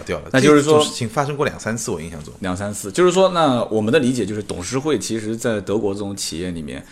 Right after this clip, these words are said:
Speaker 2: 它上面还有一个
Speaker 1: 更，还有一个监事会。
Speaker 2: 监事会，
Speaker 1: 其实它的
Speaker 2: 监事会的
Speaker 1: 监事会相当于我们的董事会。
Speaker 2: 监事会的主席相当于是权力的最核心的这个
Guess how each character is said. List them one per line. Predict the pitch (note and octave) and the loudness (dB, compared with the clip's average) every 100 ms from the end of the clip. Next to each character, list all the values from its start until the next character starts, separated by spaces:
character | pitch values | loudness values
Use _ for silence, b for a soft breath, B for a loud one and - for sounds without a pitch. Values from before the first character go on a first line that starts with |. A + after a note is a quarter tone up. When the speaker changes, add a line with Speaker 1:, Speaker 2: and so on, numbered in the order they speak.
| B B - | B B -4
Speaker 2:
它 | A#2+ | 2
上 | G#3 D3 | 4 4
面 | B2 F2+ | 4 0
还 | F2+ | -2
有 | G2 | -2
一 | F2 E2+ | -2 -4
个 | F2+ | -4
Speaker 1:
更， | E2 | -4
还 | - | -2
有 | B2 | -2
一 | |
个 | A2+ | -2
监 | B2+ B2+ | -2 -2
事 | - | -2
会。 | A#2+ | -2
Speaker 2:
监 | |
事 | B2+ | -2
会， | F#2 F#2 - | -4 -6 -2
Speaker 1:
其 | D#3+ | 2
实 | |
它 | E3 | 6
的 | A3 | 6
Speaker 2:
监 | |
事 | |
会 | C3+ | 6
的 | |
Speaker 1:
监 | A3 | 4
事 | A3 F#3 | 4 0
会 | C3 | 0
相 | D#3+ | -2
当 | E3+ E3+ | -2 -2
于 | |
我 | F#2+ | -4
们 | F#2 | -6
的 | |
董 | - - | -8 -12
事 | - | -14
会。 | - E2 - - | -12 -14 -14 0
Speaker 2:
监 | F3+ | 2
事 | F3 | 4
会 | E3 C3 | 4 4
的 | |
主 | A2+ F#2 | 2 -2
席 | F2 F#2 F#2 | -4 -4 -2
相 | C3 B2 | 0 2
当 | A#2 | 2
于 | A2 | 0
是 | A#2 G#2+ | -2 -4
权 | - F#2 | -4 -2
力 | A2+ | 0
的 | G#2+ G2 | 0 -2
最 | B2 | -2
核 | G#2 F#2 | -2 -2
心 | G#2 G#2 | -2 -2
的 | D#2+ | -2
这 | - | -6
个 | - | -8